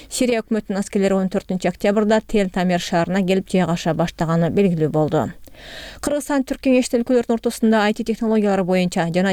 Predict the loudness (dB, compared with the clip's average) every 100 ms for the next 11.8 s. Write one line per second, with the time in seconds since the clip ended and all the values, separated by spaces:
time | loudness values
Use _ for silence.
0 | 0 -2 0 -4 0 0 2 2 2 2
1 | 0 0 0 2 0 0 0 0 0 0
2 | 0 0 0 0 0 -2 2 2 2 0
3 | -2 -2 2 2 2 -2 -18 -16 -6 0
4 | 0 2 2 2 2 2 2 2 0 0
5 | -2 -2 0 0 2 2 2 0 0 -2
6 | 0 0 -2 -4 0 0 2 0 0 2
7 | 2 2 0 -4 -8 -18 -20 -20 0 0
8 | 2 0 0 0 0 -4 -2 0 2 0
9 | 0 -2 -2 0 2 2 0 0 2 0
10 | 0 0 2 2 2 2 0 0 0 0
11 | -2 -2 -2 0 0 0 0